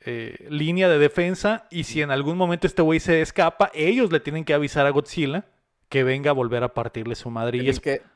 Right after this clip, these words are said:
Speaker 2: tienen que avisarle a Motra y decirle, "Motra, haz paro".
Speaker 1: Haz paro. Y vuelve
Speaker 2: Y
Speaker 1: a
Speaker 2: ya.
Speaker 1: mandar a este güey a la,
Speaker 2: <laughs>
Speaker 1: a
Speaker 2: Y
Speaker 1: la
Speaker 2: vuelve a
Speaker 1: tercera
Speaker 2: mandar a,
Speaker 1: división.
Speaker 2: ajá.
Speaker 1: Y ya,
Speaker 2: Sí,
Speaker 1: ok,
Speaker 2: güey.
Speaker 1: ah, ok, ok, bueno.
Speaker 2: <laughs>
Speaker 1: Eh,
Speaker 2: Múltalo
Speaker 1: pero,
Speaker 2: otra vez.
Speaker 1: pero de acuerdo a la leyenda, una,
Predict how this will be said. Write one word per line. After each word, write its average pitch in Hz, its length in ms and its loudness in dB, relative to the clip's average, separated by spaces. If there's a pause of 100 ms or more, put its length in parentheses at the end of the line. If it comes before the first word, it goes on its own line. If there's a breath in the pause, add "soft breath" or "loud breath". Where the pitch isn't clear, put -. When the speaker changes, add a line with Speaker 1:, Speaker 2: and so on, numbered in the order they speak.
(140)
Speaker 2:
tienen 139 120 -8
que 151 100 4
avisarle 143 420 2
a 135 40 4
Motra 127 380 0
y 113 40 0
decirle, 110 300 -4
"Motra, 156 460 -6 (1040)
haz - 200 -8
paro". 113 400 0 (100)
Speaker 1:
Haz 127 180 -4
paro. 127 380 -2 (800)
Y 151 140 -6
vuelve 139 260 2
Speaker 2:
Y - 20 6
Speaker 1:
a 156 60 4
Speaker 2:
ya. - 60 4
Speaker 1:
mandar 135 200 4
a - 20 2
este 135 180 0
güey 135 260 2
a 135 60 2
la, 123 80 4
Speaker 2:
<laughs> - 20 2
Speaker 1:
a 117 180 2
Speaker 2:
Y - 20 2
Speaker 1:
la 151 60 6
Speaker 2:
vuelve 139 160 6
a 147 40 4
Speaker 1:
tercera 139 220 2
Speaker 2:
mandar 127 60 4
a, 135 100 4
Speaker 1:
división. 143 220 0
Speaker 2:
ajá. - 120 -6 (400 soft breath)
Speaker 1:
Y 123 120 -6
ya, 117 140 -4
Speaker 2:
Sí, 135 140 2
Speaker 1:
ok, 127 40 2
Speaker 2:
güey. 113 120 -2
Speaker 1:
ah, 123 180 -2
ok, 180 500 0
ok, - 180 -6 (120)
bueno. 165 260 4 (160)
Speaker 2:
<laughs> - 140 -20
Speaker 1:
Eh, 151 440 4
Speaker 2:
Múltalo 147 260 4
Speaker 1:
pero, 135 120 4
Speaker 2:
otra 139 220 2
vez. 127 180 6
Speaker 1:
pero 180 220 4
de 180 100 4
acuerdo 214 380 2
a 254 40 6
la 226 100 2
leyenda, 180 640 2
una, 214 380 0